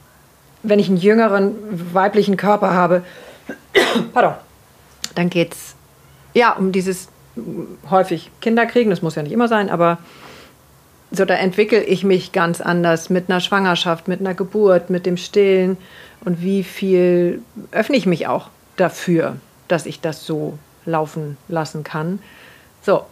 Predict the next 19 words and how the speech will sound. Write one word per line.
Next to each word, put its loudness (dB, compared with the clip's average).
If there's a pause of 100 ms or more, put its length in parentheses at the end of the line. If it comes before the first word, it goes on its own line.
dann 0
sind 0
die 0
Kinder 0
größer 2 (320)
und, -6
ähm, 0 (300)
ich -16
weiß -8
nicht, -4
ob -6
ich -12
es -8
schon -6
erwähnt -4
habe, 4
aber 2
als 2
mein 0